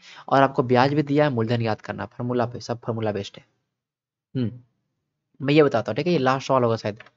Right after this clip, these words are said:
I think ये लास्ट सवाल होगा, नहीं, दो, दो क्वेश्चन है। देखो सवाल को समझो, क्या कह रहा है कि बैंक, आनंद है ना जी, बैंक में खाता खुलवाता है, ओके,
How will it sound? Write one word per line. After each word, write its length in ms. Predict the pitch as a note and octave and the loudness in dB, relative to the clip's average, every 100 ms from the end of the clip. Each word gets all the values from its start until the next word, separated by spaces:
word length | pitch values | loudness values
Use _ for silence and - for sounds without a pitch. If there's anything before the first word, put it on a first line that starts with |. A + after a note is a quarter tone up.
| _ - | _ -10
I 140 | G#2+ | -8
think 200 | A#2 C3+ | -6 -6
ये 60 | B2+ | -6
लास्ट 240 | A#2+ A#2 | -4 -4
सवाल 180 | A#2 A2 | -2 -4
होगा, 160 | A2 - - _ _ _ _ _ _ _ _ _ - G#3+ - | -4 -10 -16 _ _ _ _ _ _ _ _ _ -20 -16 -6
नहीं, 260 | B2+ A2 G#2 | 0 0 2
दो, 200 | A2+ A2+ - | 2 2 0
दो 240 | A#2+ A2+ A2 | -4 0 0
क्वेश्चन 240 | - - | -2 -10
है। 120 | - - _ _ _ _ _ - | -12 -14 _ _ _ _ _ -8
देखो 280 | G#2+ - - _ - - - _ _ _ _ _ _ _ - | -8 -8 -18 _ -20 -20 -20 _ _ _ _ _ _ _ 6
सवाल 160 | F3 F#3 | 10 10
को 60 | |
समझो, 220 | F#3 G3 G#3+ | 8 6 6
क्या 180 | G3 F3+ | 6 4
कह 140 | F3+ | 4
रहा 100 | F3+ | 2
है 80 | F3+ | 0
कि 120 | G3+ | -2
बैंक, 380 | E3+ E3+ F#3+ G3 | 0 -2 -2 -4
आनंद 340 | D#3+ E3 G3 F3+ | -4 -2 -2 -2
है 80 | |
ना 100 | F#3 | -2
जी, 140 | G#3 E3 | -4 0
बैंक 340 | C#3 D3 E3 | 2 2 0
में 80 | E3 E3 | -6 -6
खाता 300 | A#2+ A2+ C#3 | -4 -2 -2
खुलवाता 440 | - G#2+ G#2 - | -2 -6 -6 -10
है, 80 | A2+ - - _ _ _ | -18 -18 -20 _ _ _
ओके, 200 | C#3+ D#3 | -2 0